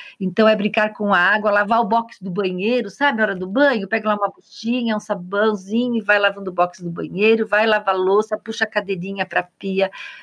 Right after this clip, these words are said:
e vai lavar a louça junto com a mãe. Se a criança estiver na idade da birra,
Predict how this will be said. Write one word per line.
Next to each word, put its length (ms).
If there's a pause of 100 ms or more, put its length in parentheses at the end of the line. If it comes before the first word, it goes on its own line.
e 280
vai 80
lavar 260
a 40
louça 240
junto 240
com 100
a 40
mãe. 580 (400)
Se 340
a 100
criança 340
estiver 280
na 80
idade 300
da 160
birra, 880